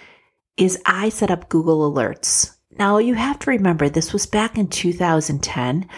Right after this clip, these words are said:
so cloud computing definitely didn't get the legs that it has now.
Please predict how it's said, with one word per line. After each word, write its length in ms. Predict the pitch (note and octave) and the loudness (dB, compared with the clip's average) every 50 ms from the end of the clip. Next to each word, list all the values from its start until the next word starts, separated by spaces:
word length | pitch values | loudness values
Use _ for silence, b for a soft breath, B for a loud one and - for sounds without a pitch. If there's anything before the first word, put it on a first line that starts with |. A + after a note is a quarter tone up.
| B B B | B B B
so 200 | - - F#3+ E3 | -4 0 0 0
cloud 380 | F3 - - F3 E3 E3+ E3 | 0 0 0 2 0 0 0
computing 520 | - F3+ D#3+ - - - D3+ D#3+ D#3+ D#3+ D3+ D3+ | 0 -2 -2 0 0 0 2 2 2 2 0 0
definitely 420 | - E3 D3+ D3+ - E3+ E3 D#3 | 0 0 0 0 0 0 0 0
didn't 240 | D3 D#3 D3 - D3+ | 2 2 0 0 0
get 160 | D3+ D#3+ D3 | -4 -4 -4
the 100 | - C3 | -4 -4
legs 320 | C3+ - B2+ C#3 C#3 D3+ - | -2 -2 -2 -2 -2 -2 -4
that 120 | D3+ C#3+ | -4 -2
it 80 | C#3 C#3 | -2 -2
has 320 | C#3+ C#3+ C3 C#3 - - E3 | -4 -4 -4 -4 -6 -4 -4
now. 380 | D#3 E3 C#3 C3+ D#3 F#3+ G#3 | -4 -2 -2 -2 -2 -4 -6